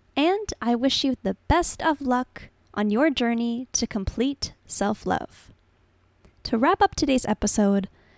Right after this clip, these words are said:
let's pull out another quote from our jar of positive thoughts. I have my jar right here.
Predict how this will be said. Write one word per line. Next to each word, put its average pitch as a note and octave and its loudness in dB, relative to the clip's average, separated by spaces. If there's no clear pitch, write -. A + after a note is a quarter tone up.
let's - -2
pull E4+ -2
out C#4 -2
another A#3+ 0
quote - -2
from A3+ -4
our G3+ -2
jar B3 0
of - -4
positive A3 -6
thoughts. - -4
I - -20
have G3 -16
my F#3+ -6
jar F#3 0
right F#3+ -4
here. G4+ -4